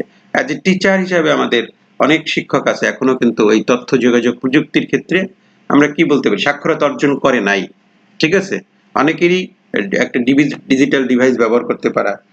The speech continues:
বা অ্যান্ড্রয়েড মোবাইল ব্যবহার করতে পারা, এগুলো কিন্তু অনেকের এখনো, আহ,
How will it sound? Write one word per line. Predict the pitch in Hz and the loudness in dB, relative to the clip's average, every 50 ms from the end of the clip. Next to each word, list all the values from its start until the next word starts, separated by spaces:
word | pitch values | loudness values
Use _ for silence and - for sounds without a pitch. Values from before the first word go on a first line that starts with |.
| _ _ - | _ _ -2
বা | 127 | 0
অ্যান্ড্রয়েড | 120 127 131 131 143 135 - - | 0 2 2 0 0 0 0 0
মোবাইল | 139 131 139 143 139 131 | 2 2 2 2 2 0
ব্যবহার | 131 120 120 117 113 | 0 0 0 -2 -2
করতে | - 117 - - 107 | -2 -2 -2 -2 -2
পারা, | 101 104 104 113 - _ _ _ _ _ _ - | -2 -2 -4 -6 -10 _ _ _ _ _ _ 0
এগুলো | - 151 165 156 135 | 2 4 4 4 2
কিন্তু | 156 143 123 135 | 2 0 2 2
অনেকের | 123 127 123 - 120 | 2 0 0 0 0
এখনো, | 110 104 - - 135 151 120 170 - _ _ _ _ _ _ _ _ _ _ - | -2 0 0 0 0 0 0 -2 -6 _ _ _ _ _ _ _ _ _ _ -4
আহ, | 113 107 104 104 101 101 98 98 95 | -2 0 0 0 0 0 -2 -4 -6